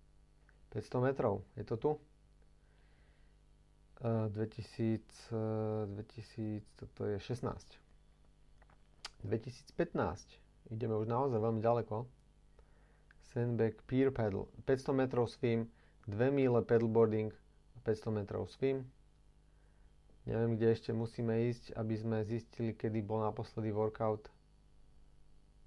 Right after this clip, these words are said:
eh, bez plávania. Sprint sled, triple tree. To nie. To bol veslo, veslo double unders beh. Možno piatok,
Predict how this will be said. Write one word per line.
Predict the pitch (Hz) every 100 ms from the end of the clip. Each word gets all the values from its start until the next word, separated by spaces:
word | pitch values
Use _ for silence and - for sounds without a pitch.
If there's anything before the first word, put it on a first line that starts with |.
| - - - -
eh, | 117 104 101 101 101 101 98 98
bez | 95 117 -
plávania. | - 117 120 120 123 131 131 123 -
Sprint | - - 120 120
sled, | 117 123 117 113
triple | - 117 117 117
tree. | 117 117 113 - - - - - - - - - - - - - - -
To | 113
nie. | 107 117 131 131 - - - - _ _ - - - - - - -
To | 117
bol | 107 104
veslo, | 110 113 - 120 113 110
veslo | 113 - 113
double | 110 107
unders | 113 107 107
beh. | 104 113 127 127 - - - - - - - - - - - -
Možno | 127 110 110 107 107
piatok, | - 117 120 - 123 117